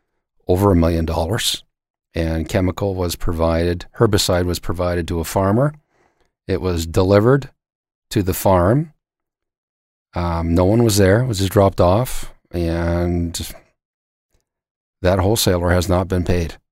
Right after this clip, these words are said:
because no one had signed off for that delivery.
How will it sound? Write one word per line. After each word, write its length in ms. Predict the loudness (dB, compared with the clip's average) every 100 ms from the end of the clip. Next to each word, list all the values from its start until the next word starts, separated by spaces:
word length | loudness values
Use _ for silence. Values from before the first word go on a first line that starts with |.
| _ _ _ _ _ _ _ -10
because 340 | -4 -4 -2
no 140 | -2
one 200 | 0 2
had 140 | 0 0
signed 300 | -2 -2 -2
off 180 | -2 -4
for 140 | -8
that 180 | -8 -6
delivery. 460 | -8 -8 -10 -14